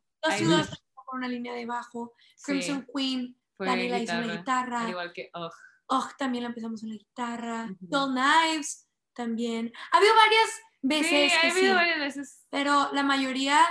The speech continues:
Speaker 2: Depende.
Speaker 1: la, la gran mayoría, sí, casi siempre empiezan en el piano.
Speaker 2: Y aunque haya empezado con una línea de guitarra y todo, como que empezamos de que, "Ah, tenemos la línea",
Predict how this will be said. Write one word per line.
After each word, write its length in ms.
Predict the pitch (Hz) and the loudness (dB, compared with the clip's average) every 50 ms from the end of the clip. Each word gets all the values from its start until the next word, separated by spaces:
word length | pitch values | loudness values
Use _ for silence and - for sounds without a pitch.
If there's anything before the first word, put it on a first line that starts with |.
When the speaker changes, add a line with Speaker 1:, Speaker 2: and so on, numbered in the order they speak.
| 339 - - _ | 2 -6 -12 _
Speaker 2:
Depende. 420 | 196 185 185 180 - 180 175 208 | -8 -8 -8 -6 -6 -8 -4 -2
Speaker 1:
la, 260 | 247 247 240 240 240 247 247 247 | 0 0 0 0 0 -2 -6 -4
la 140 | 240 240 | -4 -4
gran 320 | 240 240 240 247 247 254 254 | -2 -4 -4 -4 -4 -4 -2
mayoría, 580 | 269 269 269 254 247 240 240 247 262 269 262 - _ _ _ _ _ | -4 -4 -4 -4 -4 -4 -2 -2 -2 -2 -2 -4 _ _ _ _ _
sí, 180 | _ - - - | _ -20 -16 -8
casi 160 | - 247 226 | -8 -6 -4
siempre 200 | 240 247 220 233 220 | -4 -4 -4 -6 -6
empiezan 320 | - 233 226 196 220 214 | -8 -10 -10 -10 -10 -10
en 80 | 214 208 | -10 -10
el 120 | 208 196 | -12 -14
piano. 120 | _ - - - | _ -18 -8 -4
Speaker 2:
Y 80 | 277 | -2
aunque 400 | 277 277 - 277 277 277 269 262 240 - - | 0 0 -2 -2 -2 0 2 2 2 2 0
haya 520 | - 226 226 240 240 254 269 285 285 277 - | -2 0 0 2 2 2 2 4 2 2 0
empezado 540 | - 220 226 220 202 190 - 175 175 180 196 | -2 -4 -4 -6 -8 -8 -6 -6 -6 -6 -6
con 140 | - 208 196 | -6 -8 -8
una 220 | 190 190 190 196 | -8 -6 -6 -6
línea 240 | 202 190 185 185 190 | -6 -6 -6 -6 -4
de 60 | 196 | -4
guitarra 360 | 196 175 - _ 160 156 170 | -6 -8 -10 _ -12 -10 -10
y 80 | 175 175 | -12 -12
todo, 300 | - 165 165 165 175 190 - | -10 -8 -8 -8 -8 -10 -12
como 200 | - 202 196 190 | -10 -10 -10 -6
que 80 | 190 185 | -6 -8
empezamos 400 | 185 185 190 185 190 185 208 220 | -6 -6 -8 -8 -6 -6 -4 -4
de 60 | 233 | -2
que, 80 | 196 190 | 0 2
"Ah, 160 | 214 220 220 | 2 2 0
tenemos 240 | 208 202 208 208 214 | -2 -4 -4 -4 -4
la 60 | 214 | -4
línea", 360 | 202 208 208 208 190 170 | -4 -4 -4 -4 -4 -6